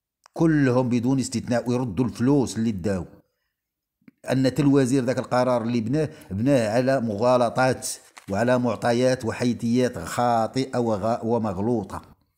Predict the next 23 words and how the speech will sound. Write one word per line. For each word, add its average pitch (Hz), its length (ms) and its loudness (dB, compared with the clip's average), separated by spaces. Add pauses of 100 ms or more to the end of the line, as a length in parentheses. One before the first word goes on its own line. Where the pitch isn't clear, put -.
(560)
وباطله، 104 760 0
وكل 120 440 0
ما 117 200 4
بني 117 340 0
على 107 200 -2
باطل 107 260 -4
فهو 98 280 -2
باطل. 117 380 -2 (280)
وبالتالي 120 480 0
في 123 60 -8
المرسوم 123 360 -2
جوج 117 120 -2
تسعتاش 110 340 -4
خمسمية 113 280 -4
وربعة 107 360 -2 (240)
باطل، 120 560 2 (180)
وهذوك 117 260 0
اللي 123 120 -4
ترقاو 120 500 -2
كلهم 127 760 0 (280)
ترقيتهم 123 640 -2
باطله، 120 540 0
وخاصهم 123 640 -4